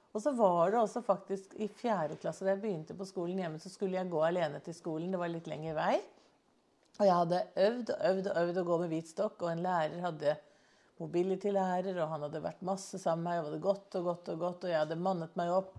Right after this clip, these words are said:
kvinnet meg opp, og første dagen til skolen så skulle jeg gå. Og jeg ble fulgt over veien av noen ungdomsskoleelever som hadde det som jobb, fikk litt penger for det og sånn. De var veldig søte og snille.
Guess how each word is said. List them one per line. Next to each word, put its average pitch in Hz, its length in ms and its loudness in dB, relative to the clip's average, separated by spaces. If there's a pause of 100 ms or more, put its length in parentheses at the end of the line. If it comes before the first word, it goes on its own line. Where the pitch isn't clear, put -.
(220)
kvinnet 170 420 -2
meg 170 160 4
opp, 196 140 0 (100)
og 185 80 -10
første 185 320 -6
dagen 165 340 2
til 170 140 -6
skolen 170 380 -4 (320)
så 196 160 -10
skulle 170 320 0
jeg 165 160 2
gå. 170 100 4 (1200)
Og 185 40 2
jeg 185 140 6
ble 185 100 0
fulgt 190 320 0
over 185 200 6
veien 175 440 4
av 180 200 2
noen 175 320 0
ungdomsskoleelever 160 1000 0
som 202 160 0
hadde 160 180 0
det 156 140 -4
som 160 160 -6
jobb, 240 400 2
fikk 190 240 -8
litt 175 140 -12
penger 170 280 -6
for - 140 -8
det - 100 -10
og - 60 -14
sånn. 254 320 0
De 175 220 -6
var 214 120 0
veldig - 240 -4
søte - 300 -12
og - 60 -18
snille. 156 320 -2